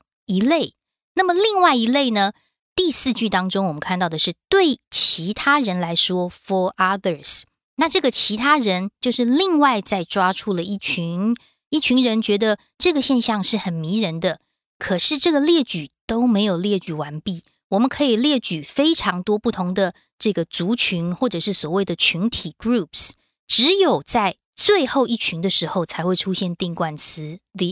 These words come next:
others，剩下的全部。好，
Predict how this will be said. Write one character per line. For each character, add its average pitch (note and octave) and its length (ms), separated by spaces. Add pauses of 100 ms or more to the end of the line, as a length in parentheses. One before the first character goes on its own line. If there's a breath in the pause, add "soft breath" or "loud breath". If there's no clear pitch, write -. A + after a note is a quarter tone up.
others， F3+ 600 (240)
剩 G3+ 340
下 F#3 180
的 E3 100
全 D3+ 360
部。 F#3+ 240 (300)
好， - 160